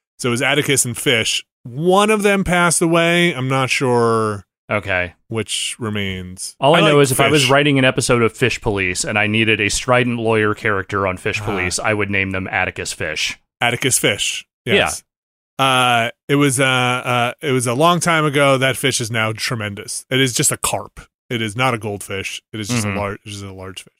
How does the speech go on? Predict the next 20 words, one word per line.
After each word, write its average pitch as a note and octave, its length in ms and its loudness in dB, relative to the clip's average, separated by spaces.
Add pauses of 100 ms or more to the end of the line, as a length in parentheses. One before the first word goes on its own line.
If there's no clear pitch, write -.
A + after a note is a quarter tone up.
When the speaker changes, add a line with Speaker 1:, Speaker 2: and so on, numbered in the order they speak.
Speaker 1:
That E3+ 60 -4
fish C#3 180 4
is C#3 60 4
Speaker 2:
Congratulations A2+ 360 2
Speaker 1:
cool. G#2+ 60 -4
Speaker 2:
on G2+ 60 -4
your F#2 100 -6
carp. F2 340 -2 (160)
Speaker 1:
Thank A3+ 160 -2
you - 80 -20
very C4+ 160 -4
much. - 340 -6 (460)
Um, B2+ 600 2 (600)
my, F#3 300 0
my F#3+ 160 2
kids - 420 -4
now E3 260 2
want E3 300 2
a A#2 40 -4
cat D#3+ 400 -2